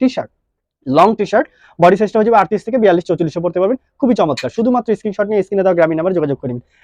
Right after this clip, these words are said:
এটা দেখুন এত সুন্দরভাবে এমব্রয়ডারি ওয়ার্ক করা আছে, হাতাও অনেক সুন্দর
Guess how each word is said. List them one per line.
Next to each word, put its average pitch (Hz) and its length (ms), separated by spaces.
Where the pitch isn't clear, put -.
এটা 196 240
দেখুন 120 160
এত 170 240
সুন্দরভাবে 190 480
এমব্রয়ডারি 170 420
ওয়ার্ক 139 300
করা 131 180
আছে, 185 140
হাতাও 185 280
অনেক 160 260
সুন্দর 175 160